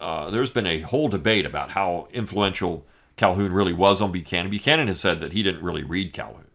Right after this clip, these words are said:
So, I mean, that's been an entire discussion that I don't even want to get into.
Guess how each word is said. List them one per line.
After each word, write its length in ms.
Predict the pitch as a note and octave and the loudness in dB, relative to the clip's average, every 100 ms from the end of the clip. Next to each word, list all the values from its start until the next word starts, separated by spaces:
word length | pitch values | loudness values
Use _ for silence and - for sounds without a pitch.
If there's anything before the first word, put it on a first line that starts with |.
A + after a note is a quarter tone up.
| _ _ _ _ _ _ _ _ _ _ _ _ _ _ | _ _ _ _ _ _ _ _ _ _ _ _ _ _
So, 300 | - C2+ - _ _ _ _ _ - | -8 -8 -10 _ _ _ _ _ 0
I 20 | |
mean, 120 | A#2 | 6
that's 180 | C3+ - | 6 6
been 320 | C#3+ A#2 A#2 - | 2 0 -2 -8
an 100 | A2 | -8
entire 600 | G2 - - C3+ A2+ G2 | -6 -6 -2 0 4 2
discussion 600 | F2+ E2+ - F#2 - - - _ | 2 -4 2 0 0 -10 -16 _
that 160 | - | -8
I 120 | G#2 G2+ | -2 -2
don't 200 | A2 G2+ | 0 -2
even 120 | F2+ | -4
want 160 | E2 D2+ | -6 -4
to 40 | |
get 100 | D2+ | -2
into. 340 | G2 E3 - | -2 -4 -12